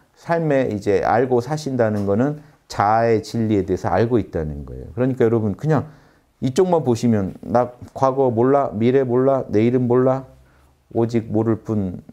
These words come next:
열반 상태에 들어가자." 그냥 이렇게 간단한 실천 지침 같지만 그 안에 원리들이 들어있으니까 원리를 알고 이걸 체험하시라는 거예요. 체험도 체험대로 하시고. 이건 체험해야 하라는 내용이잖아요.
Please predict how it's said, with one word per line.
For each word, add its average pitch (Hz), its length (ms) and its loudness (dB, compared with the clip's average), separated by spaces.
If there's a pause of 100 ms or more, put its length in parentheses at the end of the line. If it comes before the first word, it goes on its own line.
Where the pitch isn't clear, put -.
(140)
열반 101 340 0
상태에 98 460 -4
들어가자." 87 720 -2 (340)
그냥 123 140 0
이렇게 127 180 -2
간단한 131 440 0
실천 143 460 -4 (300)
지침 113 300 -4
같지만 101 600 -2 (360)
그 - 120 -2
안에 113 160 2
원리들이 107 640 2
들어있으니까 90 600 -4 (280)
원리를 117 500 4
알고 101 640 0 (260)
이걸 87 340 -2
체험하시라는 107 720 -8
거예요. 71 120 -16 (380)
체험도 139 440 -2
체험대로 117 520 -4
하시고. 101 440 -10
이건 151 200 0
체험해야 180 600 0
하라는 160 340 0
내용이잖아요. 90 540 0